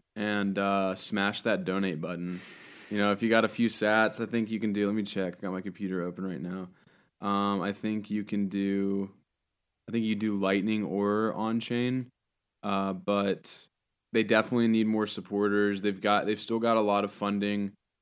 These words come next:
from those grants that comes in on a rolling basis. You know, it's the people like, the people like developers at B T C Pay Server that are really driving,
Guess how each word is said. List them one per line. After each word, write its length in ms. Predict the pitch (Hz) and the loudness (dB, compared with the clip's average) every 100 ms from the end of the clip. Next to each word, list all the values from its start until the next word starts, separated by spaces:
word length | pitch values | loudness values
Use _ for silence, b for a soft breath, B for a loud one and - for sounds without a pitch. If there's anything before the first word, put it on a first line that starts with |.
| - | -4
from 120 | 104 | 0
those 160 | 98 92 | 0 0
grants 480 | 101 104 104 - - | 0 0 0 -2 -8
that 120 | 92 | -6
comes 220 | 104 101 | -4 -2
in 100 | 101 | -2
on 100 | 98 | -2
a 80 | 95 | -2
rolling 340 | 95 98 95 | -2 -2 -2
basis. 680 | 92 95 92 98 98 - - - _ _ _ _ - | -4 -4 -4 -6 -6 -8 -14 -18 _ _ _ _ -4
You 120 | 110 | 0
know, 160 | 104 | 2
it's 240 | 101 90 - | 2 0 -6
the 140 | 107 | -6
people 400 | 92 110 107 107 | -4 -4 0 2
like, 480 | 101 101 95 - - - _ _ _ _ _ - | 4 4 2 -4 -18 -20 _ _ _ _ _ -14
the 60 | 104 | 0
people 420 | 123 110 110 107 | 0 4 2 4
like 200 | 104 98 | 2 2
developers 560 | 98 98 98 101 98 | 2 2 2 2 0
at 80 | 92 | -2
B 100 | 95 | -6
T 140 | 90 98 | -8 -10
C 140 | 101 | -8
Pay 200 | 92 92 | -4 -4
Server 300 | 90 95 95 | -4 -4 -4
that 100 | 95 | -2
are 80 | 98 | -2
really 240 | 98 98 | -2 -2
driving, 680 | 92 95 92 92 95 98 | -2 -4 -2 -2 -4 -6